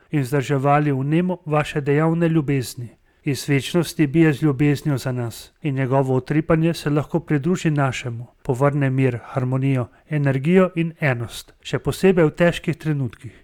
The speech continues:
Vsi, tako osebno kot skupnost, imamo ali bomo imeli težke trenutke,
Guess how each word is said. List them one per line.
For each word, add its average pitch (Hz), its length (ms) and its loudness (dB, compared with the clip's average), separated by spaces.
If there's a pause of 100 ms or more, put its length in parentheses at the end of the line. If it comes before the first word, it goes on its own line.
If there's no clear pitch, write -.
(180)
Vsi, 147 480 0 (100)
tako 143 260 0
osebno 139 400 0
kot 135 160 -4
skupnost, - 600 -2 (340)
imamo 139 640 0
ali 139 220 0
bomo 147 300 0
imeli 165 340 2
težke 156 400 -2
trenutke, 135 600 -4